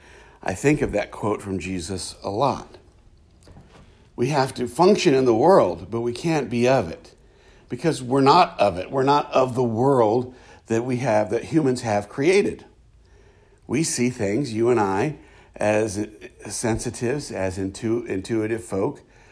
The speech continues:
we just see things from a different place.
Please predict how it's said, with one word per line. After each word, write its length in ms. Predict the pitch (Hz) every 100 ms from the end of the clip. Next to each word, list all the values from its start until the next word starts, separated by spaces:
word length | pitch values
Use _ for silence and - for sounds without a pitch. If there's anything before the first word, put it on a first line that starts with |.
| - _
we 140 | 104
just 180 | 117 139
see 140 | - 117
things 480 | 123 131 139 123 - - - -
from 160 | 107
a 60 | 117
different 380 | 107 120 139 127
place. 560 | 127 165 180 - -